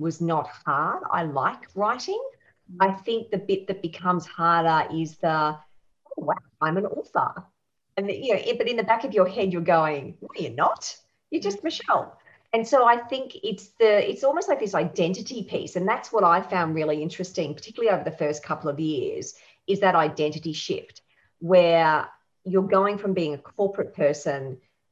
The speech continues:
to what is it you, you know, are you a business person? Someone said to me, "Oh, you're an entrepreneur."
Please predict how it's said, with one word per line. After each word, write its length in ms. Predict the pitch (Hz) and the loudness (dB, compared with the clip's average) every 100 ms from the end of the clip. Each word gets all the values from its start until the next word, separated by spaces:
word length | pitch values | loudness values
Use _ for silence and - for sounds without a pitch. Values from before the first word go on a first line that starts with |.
| _ - | _ -18
to 140 | - | -8
what 160 | 180 190 | -2 0
is 140 | 180 | 0
it 80 | 185 | -2
you, 280 | 165 151 - - | -4 -4 -6 -10
you 100 | 170 | -6
know, 80 | 151 | -4
are 220 | 143 170 | -2 -2
you 180 | 160 143 | -2 -4
a 40 | |
business 340 | 139 185 220 214 | -4 -6 -6 -6
person? 540 | - 202 202 214 208 | -2 -2 0 -4 -4
Someone 220 | 208 202 | -4 -4
said 100 | 196 | -4
to 40 | 170 | -4
me, 100 | 170 | -2
"Oh, 160 | 277 226 | -2 0
you're 120 | 214 | 0
an 80 | 185 | 0
entrepreneur." 760 | 180 170 180 170 233 127 90 | -2 -6 -4 -2 0 0 -2